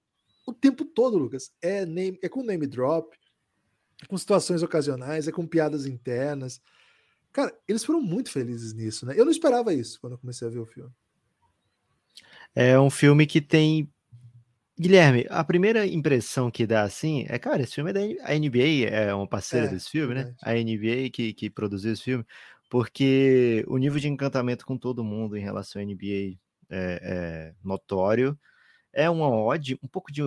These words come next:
Speaker 2: ode, assim, a, ao tamanho da N B A, né? Porque eles trazem personagens do passado,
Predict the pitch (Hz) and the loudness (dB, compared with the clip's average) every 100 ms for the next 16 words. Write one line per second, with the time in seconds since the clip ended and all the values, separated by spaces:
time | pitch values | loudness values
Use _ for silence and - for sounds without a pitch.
0 | 120 - 113 139 120 101 - 123 131 98 | -4 -4 -2 -2 -2 -8 -8 -4 -2 -2
1 | 82 78 95 95 - 123 104 104 127 120 | -6 -10 -8 -6 0 0 2 2 2 2
2 | 104 98 95 90 92 110 101 95 98 - | 2 0 -2 -4 -2 -2 -4 -6 -12 -16
3 | - 101 95 95 - 101 107 107 98 - | -8 -6 -6 -8 -6 0 0 0 -8 -8
4 | 92 95 92 95 95 98 - 120 - 101 | -12 -8 -8 -8 -10 -10 -6 -6 -4 0
5 | 117 110 92 | 2 2 -2